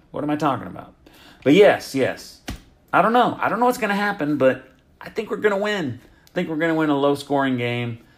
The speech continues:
Gerrit Cole's gonna be money. Uh, forget the Tropicana Field. Is that what it's called? Tropicana Field? We're horrible over there.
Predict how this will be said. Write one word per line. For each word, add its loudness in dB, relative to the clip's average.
Gerrit 2
Cole's 2
gonna -4
be -2
money. -2
Uh, 0
forget 0
the -2
Tropicana -6
Field. -10
Is -12
that 0
what -2
it's -8
called? 0
Tropicana -2
Field? -8
We're 4
horrible 6
over 4
there. -2